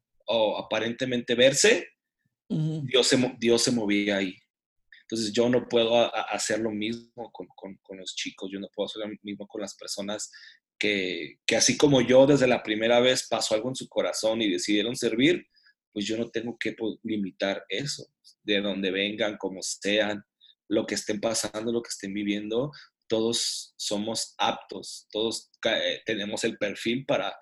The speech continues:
Speaker 1: para servir, para servir. Yo duré un año y medio,
Speaker 2: Ujú.
Speaker 1: eh, y lo digo, eh, sin afán de,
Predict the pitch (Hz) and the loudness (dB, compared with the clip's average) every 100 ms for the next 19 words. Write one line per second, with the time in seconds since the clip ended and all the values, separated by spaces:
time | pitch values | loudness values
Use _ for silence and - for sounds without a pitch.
0 | - _ _ _ _ - 110 110 - 98 | -20 _ _ _ _ -2 2 2 2 2
1 | 104 127 127 - _ _ - 117 110 104 | 4 4 2 -6 _ _ 2 2 4 0
2 | - - - 113 110 156 147 - _ - | -2 -4 0 2 6 6 4 -4 _ -20
3 | - - 131 139 156 160 175 190 - - | -20 -2 6 10 10 10 8 6 -2 -16
4 | _ - 139 147 151 147 156 156 139 151 | _ -2 4 6 6 6 6 6 6 6
5 | 190 240 - _ _ _ _ _ - 135 | 4 2 -2 _ _ _ _ _ -10 -6
6 | 139 135 - _ 95 - 117 104 101 120 | -6 -8 -12 _ -12 -4 -2 0 2 4
7 | 123 98 - - - - 101 92 85 101 | 4 4 -2 -10 -8 -6 -6 -8 -6 -4
8 | 98 104 107 101 78 67 | -2 0 0 0 -4 -12